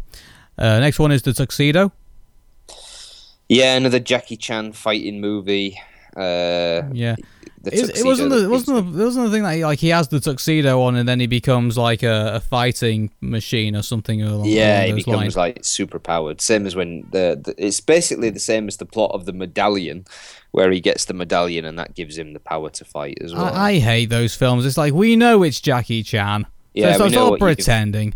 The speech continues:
Speaker 2: Yeah, we know what he's,
Speaker 1: It,
Speaker 2: what you've
Speaker 1: it's
Speaker 2: got.
Speaker 1: kinda like, you know, it's like, okay, well, here's The Rock, and
Speaker 2: Yeah.
Speaker 1: we're gonna give him this power belt,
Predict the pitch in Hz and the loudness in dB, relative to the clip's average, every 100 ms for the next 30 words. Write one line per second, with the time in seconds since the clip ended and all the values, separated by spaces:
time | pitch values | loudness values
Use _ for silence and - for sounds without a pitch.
0 | - - 95 82 82 87 101 98 90 - | -8 -8 -4 -4 -6 -6 -4 -2 -2 -4
1 | 85 - - - 151 - 233 - 302 320 | -8 -6 -6 -6 -4 0 2 4 4 6
2 | 285 240 240 220 196 170 170 - - 160 | 4 4 2 4 4 4 2 -2 -2 0
3 | 143 131 - 139 151 185 143 135 143 135 | 2 0 0 4 6 6 4 4 4 6
4 | 147 123 - - - - - - 156 139 | 6 4 2 -8 -14 -20 -14 -2 2 4
5 | 135 120 101 170 185 180 160 156 175 156 | 4 4 6 6 6 6 6 6 4 4
6 | 151 143 131 - - 170 170 147 117 127 | 6 4 4 -2 0 2 4 4 4 2
7 | 110 110 | 2 -2